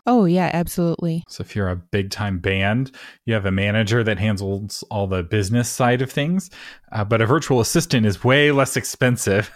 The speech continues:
Speaker 2: <laughs> and, uh, way easier to get, uh, than a, than an actual manager and with less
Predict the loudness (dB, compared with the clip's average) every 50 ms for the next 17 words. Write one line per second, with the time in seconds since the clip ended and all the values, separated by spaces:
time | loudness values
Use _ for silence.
0 | -8 -6 -6 -2 0 2 2 2 2 0 -4 -8 -16 -16 -14 -8 -2 0 0 2
1 | 2 4 4 4 4 2 2 0 2 2 2 2 2 2 0 -4 -6 -2 0 2
2 | 2 2 0 -2 -8 -14 -10 -6 -4 -2 -2 -2 -2 -2 -2 -2 -2 -2 -2 -2
3 | -4 -4 -8 -10 -12 -8 -4 -2 -2 -2 -2 -4 -4 -6 -6 -6 -6 -4 -2 -2
4 | -2 -2 -4 -4 -4 -2 -2 0 -2 -2 -4 -6 -8 -8 -6 -4 -4 -2 -4 -4
5 | -4 -6 -6 -6 -6 -8 -12